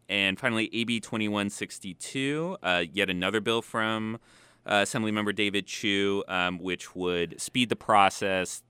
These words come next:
uh, sorry, would speed the process for permitting and building, uh, supportive housing for people experiencing homelessness.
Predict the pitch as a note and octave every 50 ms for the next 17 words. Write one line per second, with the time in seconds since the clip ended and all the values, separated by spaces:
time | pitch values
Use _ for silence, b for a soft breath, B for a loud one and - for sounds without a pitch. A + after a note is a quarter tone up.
0 | _ - F#2 F2 E2+ - - F2+ E2 D2+ D#2 D2+ F2 F#2+ F#2 F2 - - D3 D3+
1 | C3 B2 - C3+ A#2 A2 - - A2+ G#2 - - - F#2 E2+ - - G#2+ G2 G#2
2 | G#2+ G#2+ A2 G#2+ G#2 G2 F#2 - G2 F#2+ F#2 F#2 E2+ F#2+ F#2 F2+ F2 E2+ A#1+ C#2
3 | E2 - - - - - C#3+ C3+ B2 A2+ A#2+ A2 G#2 G2+ F#2+ G#2 G2 F#2 - -
4 | F2 - F#2+ F2 - F2 E2+ E2 - - - F2+ E2 E2 D#2+ - - E2+ D#2+ -
5 | - D#2+ D2 C#2+ C#2 - - - - B1 B1+ - - -